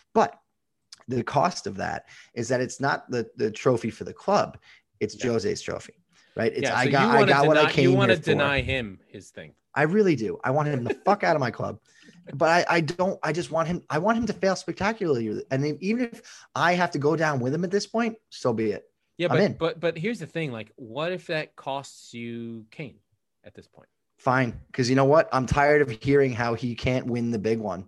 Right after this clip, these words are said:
Speaker 1: So go to fucking City, go to P S G, go to Madrid, and just go light the world on fire. Can you imagine him in the French league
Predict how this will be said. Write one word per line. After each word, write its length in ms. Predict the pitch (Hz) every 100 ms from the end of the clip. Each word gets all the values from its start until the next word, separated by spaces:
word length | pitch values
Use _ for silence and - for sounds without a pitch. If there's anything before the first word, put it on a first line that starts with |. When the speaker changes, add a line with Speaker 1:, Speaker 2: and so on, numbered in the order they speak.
| _ _ _ _
Speaker 1:
So 160 | -
go 240 | 127 139 147
to 80 | 143
fucking 300 | 127 113 110
City, 320 | - 113 104
go 240 | 104 131
to 180 | 139 151
P 220 | 147 120
S 140 | 110 -
G, 200 | 113 104
go 220 | 131 139
to 60 |
Madrid, 460 | 143 113 113 113 - - -
and 160 | 131 123
just 180 | 147
go 80 | 165
light 460 | 135 110 123 143 139
the 80 | 127
world 540 | 110 107 120 123 131
on 140 | 147
fire. 140 | 143 190
Can 140 | 208
you 100 | 269
imagine 320 | 381 190 202
him 100 | 175
in 60 | 185
the 60 | -
French 400 | - 117 147 190
league 260 | 220 208